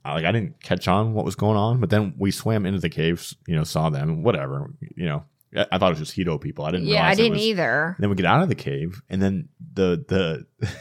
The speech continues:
Speaker 1: <laughs> the Sandals boat is trying to leave.
Speaker 2: And they're, like, blowing their whistle,
Speaker 1: And,
Speaker 2: like, kinda
Speaker 1: yeah.
Speaker 2: like the Titanic, like, looking
Speaker 1: Yeah, they're
Speaker 2: for passengers.
Speaker 1: blowing their
Speaker 2: <laughs>
Speaker 1: whistle, and they're looking around, and I'm like,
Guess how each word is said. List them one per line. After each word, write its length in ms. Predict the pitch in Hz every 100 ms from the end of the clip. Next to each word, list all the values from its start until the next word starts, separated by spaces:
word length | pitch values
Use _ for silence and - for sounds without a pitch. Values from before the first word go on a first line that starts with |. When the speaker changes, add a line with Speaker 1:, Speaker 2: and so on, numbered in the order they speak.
| -
Speaker 1:
<laughs> 220 | _ _
the 160 | 92 87
Sandals 400 | - 135 127 120
boat 240 | 90 85 -
is 80 |
trying 220 | - 101 90
to 80 |
leave. 320 | 78 113 - -
Speaker 2:
And 80 | 247
they're, 160 | 285
like, 120 | 262 233
blowing 380 | 226 240 262
their 120 | 254 214
whistle, 440 | 196 226 - 180
Speaker 1:
And, 100 | 180
Speaker 2:
like, 140 | 190 -
kinda 220 | 269 311
Speaker 1:
yeah. 60 | 190
Speaker 2:
like 100 | 226
the 80 |
Titanic, 800 | 214 - 196 233 214 214 190 175
like, 240 | 180 175 170
looking 300 | 214 214 175
Speaker 1:
Yeah, 60 |
they're 160 | 147 120
Speaker 2:
for 60 | 175
passengers. 380 | 196 208 143
Speaker 1:
blowing 160 | 151 139
their 160 | 104 95
Speaker 2:
<laughs> 0 |
Speaker 1:
whistle, 420 | 127 - - 143
and 80 | 120
they're 140 | 180
looking 340 | 127 156 160
around, 380 | 110 104 120 127
and 100 | 110
I'm 140 | 107 110
like, 340 | 107 104 -